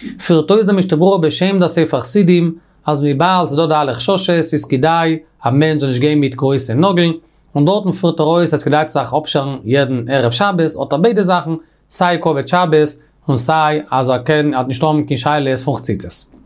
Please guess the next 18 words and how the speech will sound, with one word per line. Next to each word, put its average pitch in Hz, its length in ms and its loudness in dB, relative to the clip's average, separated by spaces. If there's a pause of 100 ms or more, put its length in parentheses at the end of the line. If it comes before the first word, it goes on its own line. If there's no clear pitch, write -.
(640)
דער 165 100 4
מחבר 190 380 0
איז 165 100 2
ממשיך 170 480 0
נאך 165 160 0
א 160 40 -2
דוגמא. 113 300 -4 (680)
הוא 175 180 4
רטיע 190 420 0
של 190 120 0 (100)
בשרו 170 340 0
יפשה, 190 680 -2 (180)
מלקט 139 260 -2
חלב, 175 480 0
דוינג, 160 500 0 (340)
אנדערע 160 320 0
סארטן 160 280 -2
שמירעריי, 151 680 0